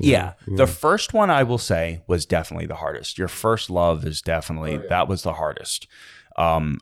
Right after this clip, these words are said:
Speaker 2: I still look back on that time in my life and I think to myself, like, "Oh my God, I would never wanna relive that."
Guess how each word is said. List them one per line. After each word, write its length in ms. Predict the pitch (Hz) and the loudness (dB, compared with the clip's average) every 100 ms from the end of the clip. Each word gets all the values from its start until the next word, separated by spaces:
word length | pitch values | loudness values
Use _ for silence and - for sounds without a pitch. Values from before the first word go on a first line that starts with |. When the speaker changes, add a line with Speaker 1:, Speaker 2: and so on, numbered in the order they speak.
| 87 | -4
Speaker 2:
I 80 | |
still 560 | 85 - - 110 107 104 | -4 -4 0 4 6 6
look 200 | 101 - | 4 4
back 280 | 90 85 - | 2 0 0
on 140 | 85 | -2
that 220 | 80 80 - | 0 -2 -2
time 260 | 82 78 | -2 -2
in 40 | 78 | -2
my 120 | 78 | -4
life 320 | 78 78 76 | -2 -2 -2
and 100 | 76 | -4
I 60 | 80 | -4
think 220 | - 80 | -4 -8
to 60 | 82 | -6
myself, 420 | 78 - 78 - | -6 -4 -6 -4
like, 280 | 78 71 - | -6 -6 -6
"Oh 320 | - 95 120 | -4 0 0
my 260 | 123 113 113 | 0 -2 -4
God, 300 | 110 95 95 | -2 0 0
I 60 | 82 | -4
would 140 | 80 | -8
never 280 | 78 78 78 | -8 -6 -8
wanna 200 | 78 78 | -8 -8
relive 300 | 78 78 78 | -6 -6 -6
that." 300 | - 78 - | -6 -6 -8